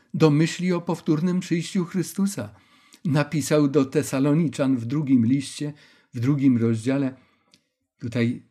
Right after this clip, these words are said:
wszystkie teksty mamy podane: „Niech was nikt w żaden sposób nie zwodzi, bo nie nastanie pierwej”,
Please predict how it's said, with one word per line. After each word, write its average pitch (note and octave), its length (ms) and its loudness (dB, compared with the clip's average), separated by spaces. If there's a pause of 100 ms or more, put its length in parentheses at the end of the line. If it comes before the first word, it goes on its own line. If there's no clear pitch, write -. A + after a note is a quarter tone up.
(120)
wszystkie C3+ 440 -2
teksty C#3 400 0
mamy B2 300 0
podane: A#2+ 560 -4 (840)
„Niech C3+ 240 0
was A2+ 260 -2
nikt C3 400 -4
w A2 100 -14
żaden C#3+ 420 -4
sposób B2+ 540 -10
nie B2 140 -2
zwodzi, G#2 540 -12 (720)
bo B2+ 180 -6
nie B2+ 180 0
nastanie D3 680 -2
pierwej”, A#2+ 640 -2